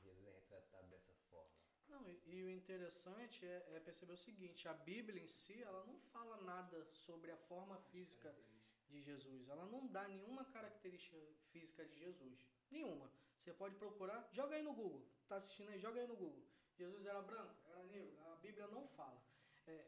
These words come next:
Speaker 2: o profeta Isaías, ele vai mencionar que Jesus, vi-, o, Jesus não, o Messias, né?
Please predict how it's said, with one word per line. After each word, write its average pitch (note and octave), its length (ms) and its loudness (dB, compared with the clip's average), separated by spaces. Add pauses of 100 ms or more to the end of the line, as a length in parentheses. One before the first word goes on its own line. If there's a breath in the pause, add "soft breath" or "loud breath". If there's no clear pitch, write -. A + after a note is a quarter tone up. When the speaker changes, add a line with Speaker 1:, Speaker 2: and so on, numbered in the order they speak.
Speaker 2:
o F#3 80 2
profeta G3+ 460 0
Isaías, G#3 480 2
ele G3+ 120 0
vai G3+ 200 4
mencionar G3+ 680 0
que F#3 100 -6
Jesus, F3+ 420 -2
vi-, F3 200 -2 (180)
o, E3 200 -4 (160)
Jesus E3 320 -2
não, G3+ 120 -2
o E3 60 -4
Messias, A3+ 560 2
né? B3 180 0